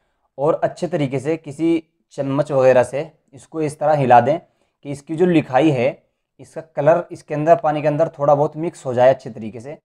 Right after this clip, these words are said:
और फिर आपको तीन मरतबा इस पानी के ऊपर फूंक मार देनी है।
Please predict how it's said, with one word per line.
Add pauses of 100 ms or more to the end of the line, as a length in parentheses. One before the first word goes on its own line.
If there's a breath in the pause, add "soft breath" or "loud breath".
(160)
और
फिर
आपको
तीन
मरतबा
इस
पानी
के
ऊपर
फूंक
मार
देनी
है।